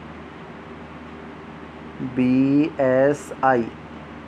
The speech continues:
तो बहलोल लोदी, सिकंदर लोदी, इब्राहिम लोदी, तो इन शासकों का एक क्रम बताना था हमें, कालक्रम, सबसे पहले कौन शासन किया, उसके बाद कौन किया, उसके बाद,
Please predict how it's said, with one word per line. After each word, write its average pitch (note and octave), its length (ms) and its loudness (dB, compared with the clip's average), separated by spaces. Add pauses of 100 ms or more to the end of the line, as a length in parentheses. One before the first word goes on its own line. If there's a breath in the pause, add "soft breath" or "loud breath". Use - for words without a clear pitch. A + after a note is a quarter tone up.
(920)
तो C3 380 8
बहलोल C#3+ 420 8
लोदी, E3 440 6 (360)
सिकंदर D3 460 8
लोदी, E3 480 6
इब्राहिम C#3+ 500 6
लोदी, A2 340 2 (380)
तो D#3+ 120 6
इन F3 260 6
शासकों D#3 580 6
का F#3 240 8
एक F3 300 0
क्रम E3+ 240 8
बताना C3+ 360 6
था C3 180 4
हमें, C#3+ 340 4
कालक्रम, C#3 460 6
सबसे D3 320 2
पहले C#3+ 300 4
कौन D3 240 4
शासन D3+ 340 4
किया, D3 180 6
उसके C#3 240 4
बाद C3+ 260 6
कौन C#3+ 200 4
किया, D3+ 180 4
उसके C#3+ 220 4
बाद, B2+ 260 6